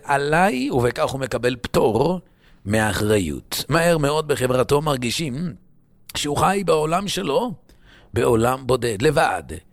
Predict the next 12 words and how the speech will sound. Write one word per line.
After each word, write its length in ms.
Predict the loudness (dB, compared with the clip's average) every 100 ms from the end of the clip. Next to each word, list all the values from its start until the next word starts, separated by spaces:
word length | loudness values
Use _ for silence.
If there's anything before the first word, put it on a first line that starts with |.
| -20 -4
אפשר 200 | 0 2
להתחנן 760 | 2 0 -2 -2 0 0 0 0
לעזרה, 720 | 0 -2 -2 -2 -2 -2 -6 -8
להתחנן 720 | -4 -2 0 0 0 0 -2 -2
לתמיכה, 760 | -8 -8 -6 -2 -2 -2 -6 -8 -4
להתחנן 720 | -2 0 -2 -2 0 2 2
להבנה 500 | 2 0 0 -2 0 -2
והקשבה. 600 | -2 -4 -6 -6 -8 -10 -14 -20 _ _ _ _ _ -4
הוא 140 | 0
יכול 260 | 2 2 2
עוד 120 | 0
להירדם 600 | 0 -2 0 -2 -4 -6